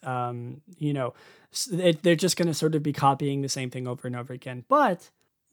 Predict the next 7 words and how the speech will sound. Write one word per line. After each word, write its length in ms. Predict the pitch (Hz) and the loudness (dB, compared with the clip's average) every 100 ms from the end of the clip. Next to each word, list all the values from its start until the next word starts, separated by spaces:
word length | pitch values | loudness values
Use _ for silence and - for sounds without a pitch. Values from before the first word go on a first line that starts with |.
| - | 6
what 300 | 202 262 233 | 8 8 6
we 220 | 208 208 | 2 2
have 420 | - 170 170 160 | 2 4 4 4
right 220 | 143 143 | 2 2
now, 280 | 127 120 - _ _ _ _ _ _ | -2 -4 -6 _ _ _ _ _ _
the 680 | 156 151 156 151 151 147 135 - _ _ _ _ | 4 6 6 4 4 2 0 -6 _ _ _ _
art, 480 | 160 151 - - - | 4 4 2 -6 -10